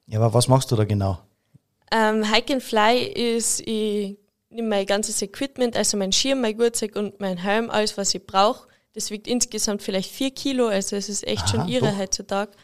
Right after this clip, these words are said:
Speaker 2: Das packe ich in den Rucksack ein und nachher wandere ich rauf zu unserem Berghaus.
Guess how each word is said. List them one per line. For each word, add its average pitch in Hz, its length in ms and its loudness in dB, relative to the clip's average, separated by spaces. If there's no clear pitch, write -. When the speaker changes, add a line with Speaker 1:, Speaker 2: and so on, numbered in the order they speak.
Speaker 2:
Das 220 140 -4
packe 247 380 2
ich 233 40 4
in 226 100 2
den 202 120 0
Rucksack 269 500 2
ein 226 320 2
und 208 200 -4
nachher 202 280 -2
wandere 208 300 0
ich 196 80 -6
rauf 208 420 0
zu - 140 -8
unserem 196 680 -4
Berghaus. 254 680 -2